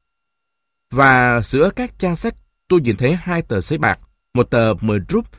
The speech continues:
và một tờ một rúp. Cuốn sách tôi đọc không hiểu, tôi bèn gấp lại. Bỗng tôi hình dung ra rằng với một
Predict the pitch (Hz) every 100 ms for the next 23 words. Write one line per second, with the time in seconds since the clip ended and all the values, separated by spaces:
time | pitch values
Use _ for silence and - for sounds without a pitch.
0 | _ - 117 110 101 104 98 - 95 87
1 | 90 - 156 196 _ _ _ _ _ -
2 | 143 196 180 135 - 113 95 _ - 156
3 | - 101 78 - _ _ - 131 123 120
4 | - 117 101 135 - 98 69 - _ _
5 | _ _ _ - 143 165 190 202 - 113
6 | - 165 - 160 - 104 95 - _ -
7 | 143 214 143